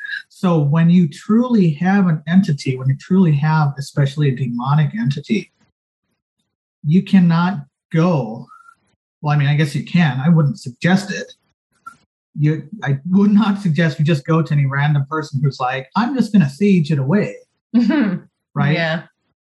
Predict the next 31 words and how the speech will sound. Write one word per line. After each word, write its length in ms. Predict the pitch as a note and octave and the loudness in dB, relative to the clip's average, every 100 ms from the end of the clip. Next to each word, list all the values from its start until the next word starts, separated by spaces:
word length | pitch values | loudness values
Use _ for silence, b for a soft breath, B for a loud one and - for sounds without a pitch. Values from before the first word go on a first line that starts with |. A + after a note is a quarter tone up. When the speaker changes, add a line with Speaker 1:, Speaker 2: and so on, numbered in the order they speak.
| _ _ - - D3+ | _ _ -16 -6 0
Speaker 1:
Because 720 | D3+ C#3+ D#3+ D3 D3 C#3+ C#3 F#3 | 0 0 0 2 2 0 -4 -4
Speaker 2:
Oh, 140 | F3+ | -4
gosh. 640 | E3+ E3 D#3+ D#3 - - _ _ | -2 -4 -4 -6 -10 -12 _ _
Speaker 1:
un-, 240 | D#3+ E3 - | 0 0 2
I 60 | E3+ | 2
mean, 220 | E3+ E3+ | 2 2
unless 380 | E3 D#3+ F3+ G3 | 0 2 0 0
they 100 | F#3 | 0
have 300 | F3+ E3+ C3+ | 0 -2 -4
one 260 | C#3 F3+ G3 | -4 2 2
hundred 400 | G#3 G3+ G3+ - | 4 2 0 -4
percent 540 | F3 - - F#3+ F#3+ | -4 -2 2 2 0
conviction 920 | - D#3 D3 A3 - E3 C#3+ C#3+ C#3 - _ _ | 0 2 2 0 -2 -2 0 0 -2 -8 _ _
that 180 | D3 C#3 | -4 -2
that 200 | D#3 F3+ | -2 -4
saging 440 | - F3 F3 E3 D#3 | -2 0 2 2 2
is 100 | C#3 | 0
going 240 | D3 C#3+ | 0 0
to 60 | C3 | -2
work 440 | C#3 F#3+ F3 - - | 0 0 0 -4 -4
and 140 | C#3 | 0
they're, 300 | C#3 D3+ D3 | 0 0 -2
you 100 | F3 | -2
know, 120 | D3 C#3 | 0 0
they 120 | C#3 | 0
have 180 | D3 C#3 | 0 -2
some 160 | D3 | -4
special 360 | C3+ D3 C#3+ B4 | -6 -6 -6 -6
skills 460 | - G#3 B3 A3+ D#3+ | -4 -2 -2 -2 -2
with 200 | C3+ C3+ | -2 -2
it 220 | B2+ | -4